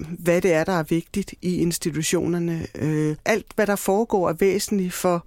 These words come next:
og har betydning for børnene. Så derfor er det hele væsentligt, og vi skal ikke bare se på det i forhold til, hvordan det bidrager til at fremme børns læring, men også deres liv i det hele taget, deres trivsel, deres,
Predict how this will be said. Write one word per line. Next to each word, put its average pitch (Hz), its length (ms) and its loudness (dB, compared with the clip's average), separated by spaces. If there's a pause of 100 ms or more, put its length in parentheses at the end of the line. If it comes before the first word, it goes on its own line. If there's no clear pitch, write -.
(120)
og 180 120 -4
har 180 100 0
betydning 180 580 -2
for 175 100 -4
børnene. 165 520 -2
Så 165 120 -4
derfor 180 320 0
er - 200 0
det 170 140 -2 (300)
hele 202 320 4
væsentligt, 175 340 2
og 165 60 0
vi 180 60 -2
skal - 180 0
ikke - 180 -6
bare 196 200 0
se - 320 0 (100)
på 175 200 0
det 196 180 0 (720)
i 180 100 0
forhold 190 360 2
til, - 240 2 (140)
hvordan 175 320 2
det 196 180 -2
bidrager 175 500 0
til - 180 -2
at 165 220 -2 (100)
fremme 165 380 -2
børns - 380 -4
læring, 226 420 2
men 196 160 2
også 170 360 0 (920)
deres - 440 -2
liv 160 260 0
i 185 60 0
det 175 140 0
hele 170 260 0
taget, 170 360 -2
deres 170 320 0
trivsel, - 440 -2
deres, 156 420 -4